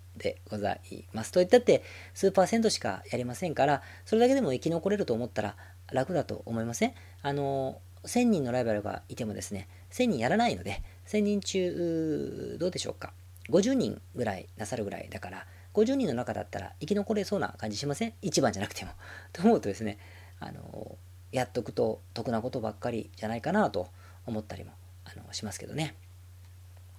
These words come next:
はい、ということで、今日のトピックはそんなもんでして、えー、次、最後に雑談ですね。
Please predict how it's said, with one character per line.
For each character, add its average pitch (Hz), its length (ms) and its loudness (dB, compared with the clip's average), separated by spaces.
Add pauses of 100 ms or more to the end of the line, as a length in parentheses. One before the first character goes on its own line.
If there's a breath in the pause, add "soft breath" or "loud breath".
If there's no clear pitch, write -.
(160)
は 160 100 8
い、 165 60 6
と 180 80 2
い - 20 6
う - 20 6
こ 156 60 6
と 143 80 4
で、 185 300 8
今 240 100 6
日 220 40 4
の 113 180 0 (920 loud breath)
ト 175 80 2
ピ 165 100 2
ッ - 20 0
ク - 80 0
は - 20 2
そ 139 100 -2
ん 135 40 0
な 131 100 2
も 131 100 0
ん 117 40 0
で 104 100 0
し - 100 -4
て、 214 460 12
え 156 320 8
ー、 156 60 4
次、 220 360 2
最 202 180 8
後 147 80 2
に 104 200 -2 (180)
雑 135 300 0
談 269 240 2
で 269 100 4
す - 100 -6
ね。 165 260 0